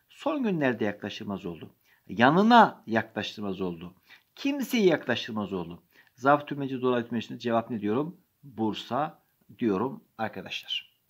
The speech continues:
Evet, hemen diğer sorumuza bakalım. On üçüncü sorumuz. Bu cümlelerle ilgili aşağıdaki verilerden hangisi yanlıştır?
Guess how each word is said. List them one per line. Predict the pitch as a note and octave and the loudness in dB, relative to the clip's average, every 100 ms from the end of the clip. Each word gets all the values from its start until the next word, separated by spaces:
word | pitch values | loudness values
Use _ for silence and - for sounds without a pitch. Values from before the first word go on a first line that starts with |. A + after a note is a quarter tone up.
| _ _ _ _ _ _ _ _ _ _ F3+ | _ _ _ _ _ _ _ _ _ _ 2
Evet, | E3 C3+ F3+ | 4 4 2
hemen | F3 E3+ E3+ B2+ C#3+ | 6 6 4 -2 2
diğer | D#3+ D#3 | 6 6
sorumuza | D3+ - D3+ C#3+ C3+ D3 | 4 0 0 0 0 2
bakalım. | B2+ - A#2 A2+ | 2 0 -2 -2
On | C3+ B2+ | -2 -4
üçüncü | A#2+ B2 A2+ A#2+ D#3 - | -4 -4 -4 -2 -2 -4
sorumuz. | - C3 A2+ F#2 - - _ _ _ _ _ _ _ _ _ _ - | -6 -2 -2 -4 -10 -18 _ _ _ _ _ _ _ _ _ _ 2
Bu | F#3+ | 4
cümlelerle | B3+ B3+ B3 A#3 G3 F#3 | 4 2 2 4 6 6
ilgili | F#3 E3+ C#3+ D3+ E3+ - _ | 4 4 4 4 0 -8 _
aşağıdaki | C#3 - F#3+ G#3 G#3 | -2 0 -2 -2 0
verilerden | G#3 G3+ G3+ G3 G3 G3 | 0 2 2 2 0 0
hangisi | F3 G3+ F#3+ F#3 G#3 | -4 -4 -2 -4 -2
yanlıştır? | F3+ E3 D3 C3+ B2+ B2+ - D3 C#3+ C#3 C3+ C3 C3 - - | 2 2 2 0 0 0 -2 -2 0 2 2 2 0 -6 -12